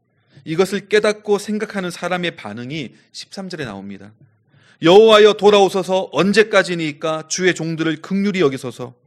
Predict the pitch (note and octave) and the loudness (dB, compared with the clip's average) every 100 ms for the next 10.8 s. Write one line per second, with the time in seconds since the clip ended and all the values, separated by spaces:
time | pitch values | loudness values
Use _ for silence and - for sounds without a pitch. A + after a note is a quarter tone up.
0 | _ _ _ _ _ _ - _ F3 G#3 | _ _ _ _ _ _ -20 _ 6 6
1 | B3 A#3+ A#3 A#3 A#3+ A#3+ A#3 A3+ E3+ - | 6 4 2 0 0 0 0 0 -4 -14
2 | _ - A3+ C4+ - C#4+ C#4+ C#4+ C4+ B3+ | _ -4 -2 -2 0 2 2 -2 -4 -4
3 | G#3+ F3+ A3 A3 A3+ G#3+ F#3+ A3 G3+ E3+ | -2 2 2 2 -6 -6 0 2 2 -4
4 | _ _ _ - B3+ C#4 - G3+ G3+ F#3+ | _ _ _ -2 0 0 -4 -10 -10 -10
5 | G3+ G3 _ - C#4+ C4 A3+ E3+ C#3+ C#3+ | -12 -12 _ -12 -6 -4 -2 -6 -8 -14
6 | C#3+ D3 C#3+ _ _ _ _ _ _ - | -14 -18 -20 _ _ _ _ _ _ -20
7 | - - - C#4 C4+ B3 B3+ A#3 B3 A#3 | -20 -4 2 6 6 4 0 2 2 2
8 | A3+ A3+ A#3+ G#3+ A3+ A3 A3 F3+ G#3 G#3+ | 0 -4 -4 -2 0 -2 -4 -4 2 2
9 | - F3 G#3+ A#3 A3 A3+ A3+ - - C#4+ | 2 0 2 0 2 0 0 -6 -12 -8
10 | C#4+ C4+ G#3 D#3 D#3 G3 D#3+ C3+ | -4 -4 -4 -6 -4 -4 -4 -8